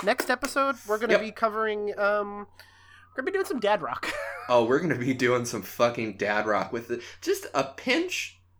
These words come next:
Speaker 2: of technology and computer.
Speaker 1: A little bit of computer, but a lot of dad rock. It's basically Wild Hogs. Um,
Speaker 2: Ooh.
Speaker 1: <laughs> Atoms
Speaker 2: Wild
Speaker 1: for
Speaker 2: Hogs
Speaker 1: Peace.
Speaker 2: two, the podcast, coming to you next week.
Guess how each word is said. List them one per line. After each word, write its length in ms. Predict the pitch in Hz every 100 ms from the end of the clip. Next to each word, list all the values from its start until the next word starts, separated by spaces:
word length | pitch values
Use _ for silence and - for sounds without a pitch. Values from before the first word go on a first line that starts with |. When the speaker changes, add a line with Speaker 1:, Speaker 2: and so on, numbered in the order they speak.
| _ -
Speaker 2:
of 160 | 160 -
technology 680 | 220 214 208 151 160 170
and 160 | 175 185
computer. 580 | 220 214 101 73 82 - _ _ _ _
Speaker 1:
A 80 | 196
little 220 | 202 285
bit 100 | 359
of 60 | 330
computer, 480 | 302 254 294 220 208 - _
but 160 | 208 202
a 60 |
lot 460 | 190 175 190 208 196
of 120 | 170
dad 240 | 170 156
rock. 260 | 151 143 -
It's 220 | 175 175
basically 640 | 156 190 185 202 196 185 165
Wild 320 | 147 135 127
Hogs. 460 | 120 123 - - -
Um, 380 | 117 98 135 143 240
Speaker 2:
Ooh. 480 | 233 208 190 143 135
Speaker 1:
<laughs> 20 |
Atoms 280 | 269 - 214 - - -
Speaker 2:
Wild 260 | 190 214
Speaker 1:
for 60 | 233
Speaker 2:
Hogs 200 | 247 240
Speaker 1:
Peace. 80 | 202
Speaker 2:
two, 420 | 254 147 107 - -
the 80 | 175
podcast, 800 | 170 151 - 104 90 - - -
coming 260 | 147 175
to 80 | 175
you 60 | 185
next 240 | 185 185
week. 340 | 127 95 -